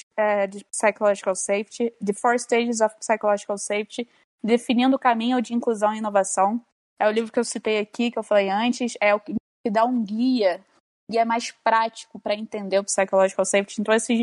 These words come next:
livros, esses dois autores são os autores principais que a gente pode ter um entendimento me-, melhor e, principalmente,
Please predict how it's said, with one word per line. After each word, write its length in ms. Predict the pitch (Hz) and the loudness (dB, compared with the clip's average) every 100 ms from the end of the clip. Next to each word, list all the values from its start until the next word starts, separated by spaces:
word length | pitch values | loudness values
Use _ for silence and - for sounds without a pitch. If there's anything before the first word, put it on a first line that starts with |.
| 220 | 2
livros, 340 | 233 233 226 | 2 0 -4
esses 260 | 208 214 220 | -4 -2 -2
dois 220 | 208 220 | 0 2
autores 360 | 226 208 220 220 | 0 0 -2 -2
são 140 | 233 | -2
os 60 | 220 | -2
autores 320 | 214 226 214 | -2 -2 -4
principais 760 | - - 262 - - 202 214 - _ _ _ _ _ _ - | -6 0 0 0 0 2 2 -2 _ _ _ _ _ _ -2
que 80 | |
a 60 | 208 | 0
gente 300 | 214 226 - | 2 0 -2
pode 480 | - 214 208 220 208 _ | -2 0 0 -2 -4 _
ter 100 | 220 | 0
um 60 | |
entendimento 800 | 220 220 214 208 208 202 247 247 | 0 0 0 0 0 0 0 0
me-, 220 | 240 233 - | 2 0 -2
melhor 640 | 208 220 226 208 196 247 - _ - | -2 0 0 2 2 0 -2 _ -8
e, 80 | 226 | -6
principalmente, 800 | - 285 320 - 262 240 262 | 0 0 0 -2 0 0 -2